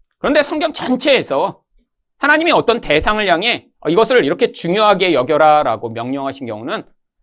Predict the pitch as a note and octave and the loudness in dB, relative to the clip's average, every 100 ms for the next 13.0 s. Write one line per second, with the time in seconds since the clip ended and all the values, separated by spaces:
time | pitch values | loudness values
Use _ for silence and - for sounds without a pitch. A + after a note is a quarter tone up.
0 | - C#4 - _ - F3 C4 B3+ A3 D#3 | -4 -4 -4 _ -4 0 2 0 -2 -4
1 | C#3+ A2+ A#2+ C3+ G#2+ C#3+ C3+ - G#2 - | -4 -8 -8 -8 -8 -10 -12 -14 -20 -20
2 | A2 _ _ _ _ _ _ _ _ C#4 | -20 _ _ _ _ _ _ _ _ 0
3 | D#4 C#4 C#4 F#3+ F3+ D#3 C#3 D#3 F3 A#2 | 2 2 0 0 0 0 -2 -2 -4 -8
4 | B2+ C3+ A#2+ A2 C#3 A#3 - _ _ C#3+ | -8 -6 -8 -8 -8 -8 -10 _ _ -2
5 | F#3 C4 D4 G#3+ B2+ B2 F#3 - _ _ | 0 0 -2 -4 -4 -6 -8 -10 _ _
6 | - C#3 A3+ - D3+ F3+ - _ _ _ | -10 -4 -4 0 0 0 -4 _ _ _
7 | - - D#3+ E3+ F3+ C#3+ B2+ D3 A2+ A2+ | -16 -4 2 4 4 2 -2 -2 -4 -4
8 | B2 A#2+ A2+ A2+ G#2 G#2 A2 G#2+ G2+ G#2 | -2 0 0 -2 -6 -10 -12 -12 -14 -14
9 | A2 G#2 - E3 F#3+ _ _ _ _ _ | -14 -16 -12 -10 -10 _ _ _ _ _
10 | _ _ - G#3+ B3 D4 A3+ D3 C3+ G3 | _ _ -6 0 0 2 0 -2 -2 -4
11 | C3+ - _ _ _ A#2+ C3+ F#3 - - | -6 -10 _ _ _ -6 -2 -2 -4 -20
12 | - C#4 D4 D4+ C#4 C#3 A#2+ C3 D#3+ | -6 0 2 0 -2 -4 -4 -6 -6